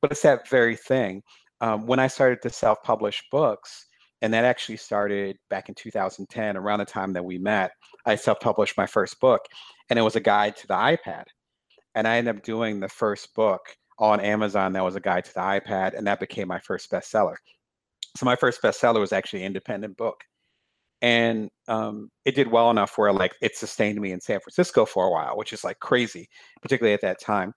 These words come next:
So it went well beyond what I was expecting. But I did the research,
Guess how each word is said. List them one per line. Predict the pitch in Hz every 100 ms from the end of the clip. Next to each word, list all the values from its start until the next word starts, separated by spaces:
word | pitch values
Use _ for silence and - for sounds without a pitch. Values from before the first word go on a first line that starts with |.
| _ _ -
So | 135 120
it | 113
went | 120 - 110
well | 113 120
beyond | 110 104 98
what | 95
I |
was | 85
expecting. | - - 156 156 90 95 _ _ _ -
But | 143 151 127 - -
I | 120
did | - 123 -
the | 113
research, | 101 104 - 104 107 -